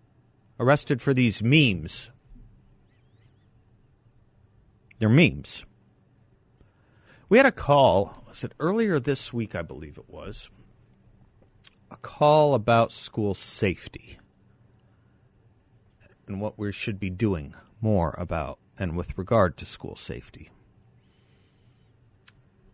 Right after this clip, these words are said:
It's interesting how unserious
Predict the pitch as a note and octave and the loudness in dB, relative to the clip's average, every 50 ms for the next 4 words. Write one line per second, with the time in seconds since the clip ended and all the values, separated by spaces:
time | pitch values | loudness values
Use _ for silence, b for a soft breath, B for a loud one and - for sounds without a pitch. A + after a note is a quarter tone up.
0 | _ _ _ _ _ _ _ _ - - F#3+ G3+ - - D#3 C3+ A2+ G#2 - - | _ _ _ _ _ _ _ _ -8 -4 -4 -4 0 2 4 4 4 2 0 -4
1 | - A2+ G2+ G2 F#2+ F#2 G2+ A#2+ A2 G2 F#2 - A2 A2 G2+ G2 - - - - | -4 -2 -2 -4 -6 -4 -2 -2 0 0 -2 -2 -2 -2 -2 -2 -4 -8 -4 -2
2 | B2 A2 G2+ F#2+ F2 E2+ D#2 C#2+ - - - - - - | 0 2 2 0 -2 -4 -6 -8 -12 -14 -14 -16 -18 -20